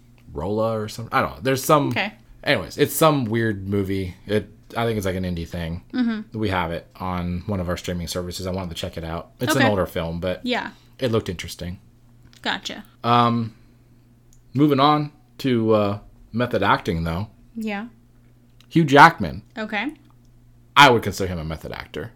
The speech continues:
Speaker 2: Okay.
Speaker 1: personally.
Speaker 2: All right.
Speaker 1: Obviously, he nailed Wolverine.
Speaker 2: Yeah.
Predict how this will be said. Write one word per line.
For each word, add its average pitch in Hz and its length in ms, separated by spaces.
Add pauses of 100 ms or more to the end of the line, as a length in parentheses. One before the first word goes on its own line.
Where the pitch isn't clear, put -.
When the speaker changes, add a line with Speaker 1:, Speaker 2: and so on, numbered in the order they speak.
(100)
Speaker 2:
Okay. - 40 (160)
Speaker 1:
personally. 80 380 (400)
Speaker 2:
All 220 60
right. - 140 (280)
Speaker 1:
Obviously, 104 500 (180)
he 117 180
nailed 95 580
Wolverine. 95 720
Speaker 2:
Yeah. 220 340